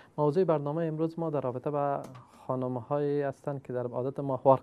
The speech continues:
قرار دارند. اه، خب، یکی از شروط عبادات، اه، که دین مقدس اسلام بیان می‌کنه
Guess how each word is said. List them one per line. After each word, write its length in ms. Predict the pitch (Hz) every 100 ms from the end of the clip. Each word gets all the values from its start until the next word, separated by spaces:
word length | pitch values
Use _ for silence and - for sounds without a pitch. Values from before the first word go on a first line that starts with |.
| -
قرار 180 | 110
دارند. 340 | 107 107 117 110 - - - - - - - - -
اه، 180 | 151 131
خب، 220 | - 165 - 110
یکی 260 | 185 190
از 100 | 202
شروط 400 | - 151 175 190 185 160 139 - 123
عبادات، 480 | 131 131 135 180 175
اه، 200 | 156 - 139 143 127 113
که 200 | 127 123 123
دین 140 | - 135
مقدس 380 | 127 - 123 -
اسلام 240 | 127 123
بیان 200 | 123 131
می‌کنه 640 | 131 127 - 151 165 160